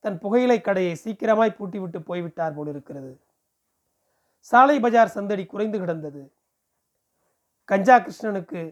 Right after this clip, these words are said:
இன்னைக்கு நல்ல உற்சாகமான மூடு போல் இருக்கிறது. "கேசவா, நினக்கு தோசா தின்னான் ஆசை உண்டெங்கில்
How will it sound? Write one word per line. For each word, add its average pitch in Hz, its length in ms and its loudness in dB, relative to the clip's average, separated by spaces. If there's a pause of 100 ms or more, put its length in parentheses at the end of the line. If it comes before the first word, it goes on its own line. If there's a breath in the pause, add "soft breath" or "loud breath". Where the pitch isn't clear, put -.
(140)
இன்னைக்கு 196 320 -8
நல்ல 196 240 2
உற்சாகமான 208 640 2
மூடு 185 240 -2
போல் 170 160 -4
இருக்கிறது. 151 440 -12 (1500)
"கேசவா, 202 340 4 (1600)
நினக்கு 196 320 -2
தோசா 190 340 6
தின்னான் 220 380 2 (280)
ஆசை 214 300 2
உண்டெங்கில் 202 480 -4